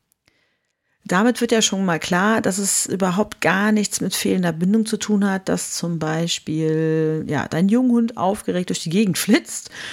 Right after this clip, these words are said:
und, ähm, ja, durch die ganze Glitz-, Glitzerknete im Kopf gar nicht so auf deine Signale reagieren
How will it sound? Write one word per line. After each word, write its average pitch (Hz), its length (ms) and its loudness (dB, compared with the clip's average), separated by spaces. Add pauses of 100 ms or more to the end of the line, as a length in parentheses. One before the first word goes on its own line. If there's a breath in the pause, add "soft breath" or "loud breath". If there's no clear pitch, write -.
(240 loud breath)
und, 220 540 0
ähm, 185 240 2
ja, 190 100 4
durch 196 140 2
die 202 80 0
ganze 214 240 2
Glitz-, 247 360 0
Glitzerknete 220 760 2
im 202 100 0
Kopf - 320 -2
gar 196 240 2
nicht 202 180 2
so - 140 -2
auf - 120 -4
deine 180 180 2
Signale 175 420 2
reagieren 160 480 0